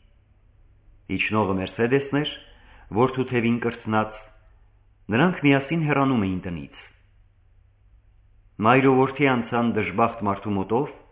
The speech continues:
վարագույրի հետևը պահված, նա համարյա զգաց Մերսեդեսի մետաքսյա շրջազգեստի հպումը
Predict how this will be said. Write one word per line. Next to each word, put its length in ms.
վարագույրի 540
հետևը 340
պահված, 520
նա 180
համարյա 360
զգաց 360
Մերսեդեսի 640
մետաքսյա 560
շրջազգեստի 800
հպումը 440